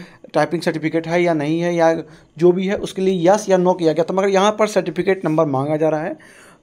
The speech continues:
तो यहाँ जो बिहार सरकार से बहुत को बोल रहे हैं केवाईपी, तो केवाईपी का सर्टिफिकेट चलेगा, ठीक है। इसके लिए स्पेशल मैं वीडियो बना दूंगा, मगर केवाईपी का सर्टिफिकेट जो है चलेगा,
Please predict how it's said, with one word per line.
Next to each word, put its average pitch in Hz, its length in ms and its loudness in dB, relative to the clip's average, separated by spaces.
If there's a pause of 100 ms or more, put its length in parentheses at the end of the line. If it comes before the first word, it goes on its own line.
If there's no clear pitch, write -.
तो 180 60 -2
यहाँ 180 380 2
जो 214 160 0
बिहार 180 460 2
सरकार 180 320 -4
से 190 160 -4
बहुत 196 260 0
को 202 80 2
बोल 190 180 0
रहे 196 100 0
हैं 196 80 -10
केवाईपी, 180 480 0
तो - 100 -4
केवाईपी 190 520 2
का 208 80 -2
सर्टिफिकेट 185 500 -6
चलेगा, 165 480 2 (120)
ठीक 196 120 -4
है। 123 120 -4 (760)
इसके 185 180 0
लिए 190 100 6
स्पेशल 185 240 -4
मैं 185 120 -2
वीडियो 180 160 2
बना 180 160 2
दूंगा, 196 180 0
मगर 196 120 0
केवाईपी 180 640 0
का 190 120 -2
सर्टिफिकेट 170 500 -4
जो 175 120 -6
है 208 180 -6
चलेगा, 127 400 -6